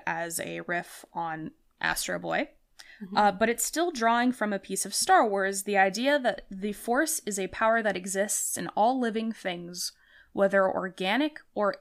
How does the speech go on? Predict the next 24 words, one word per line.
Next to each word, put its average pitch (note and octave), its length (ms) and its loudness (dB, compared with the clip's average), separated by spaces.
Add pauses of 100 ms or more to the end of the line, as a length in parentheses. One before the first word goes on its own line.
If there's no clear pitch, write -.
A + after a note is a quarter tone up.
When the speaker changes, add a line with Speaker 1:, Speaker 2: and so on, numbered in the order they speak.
Speaker 1:
inorganic. G#3 880 -2 (960)
Each D4 180 2
short - 380 -2
is G#3+ 160 -2
distinct G#3+ 400 -4
in G3 80 -4
its F#3 180 -6
repetitive G3+ 460 -2
visual G3 320 -4
style F#3+ 320 -2
and F#3+ 120 -6
storyline, D#4 800 -2 (960)
respective, G#3 720 -2
not G3 180 -6
repetitive, F3+ 420 -12
respective G#3 540 -4
visual F#3 320 -8
style F#3+ 480 -4
or G3 100 -6
storyline, A#3 800 -2
and G3+ 320 -4
each A#3 180 -4
of G#3+ 100 -8
them G#3+ 340 -2